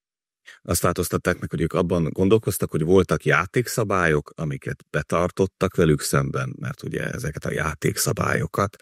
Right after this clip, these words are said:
azért hozták, hogy ne legyen harmadik világháború, és ezeknek egy része volt írott szabály,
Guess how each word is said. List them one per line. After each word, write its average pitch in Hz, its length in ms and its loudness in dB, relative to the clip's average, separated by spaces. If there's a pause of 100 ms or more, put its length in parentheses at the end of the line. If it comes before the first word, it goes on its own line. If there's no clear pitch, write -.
(380)
azért 82 300 4
hozták, 78 420 0
hogy 65 120 -4
ne 73 80 0
legyen 67 240 0
harmadik 69 480 -2
világháború, 101 840 4 (800)
és 98 100 -6
ezeknek 85 340 0
egy 78 100 4
része 78 300 4
volt - 300 -2
írott 113 320 8
szabály, 78 500 0